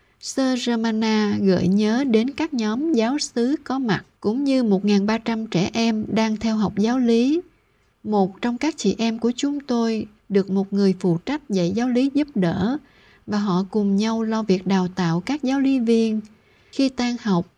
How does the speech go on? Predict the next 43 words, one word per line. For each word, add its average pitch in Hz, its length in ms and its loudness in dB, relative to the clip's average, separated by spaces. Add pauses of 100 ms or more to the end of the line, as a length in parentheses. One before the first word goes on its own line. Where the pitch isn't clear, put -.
vào 190 300 -2
chiều 190 320 2
thứ 277 140 0 (120)
Tư, 226 320 2 (340)
chúng 285 280 -4
tôi 226 240 0
di 220 240 2
chuyển 202 440 2 (100)
quanh 220 280 -6
khu 220 140 0
vực 202 300 0
lân 220 260 -2
cận, 165 400 0 (280)
nơi 233 300 0
có 262 160 -4
một 185 260 -2
nhà 190 220 2
nguyện 175 360 2
nhỏ, 180 460 0 (240)
nơi 233 280 -2
chúng 277 220 -4
tôi 220 200 -2
dạy 175 260 0
giáo 233 200 0
lý 240 360 4
cho 233 160 -2
người 202 200 4
lớn. 214 460 2 (500)
Chúng 294 260 -2
tôi 226 300 2
cũng 196 320 0
có 285 140 -2
một 202 280 2
nhà 202 320 2
cho 240 100 -2
giới 247 260 2
trẻ 285 480 0 (180)
với 240 220 -2
các 285 220 -6
họa 175 240 0
sĩ 185 300 -2
hoạt 247 360 -2
hình 185 320 0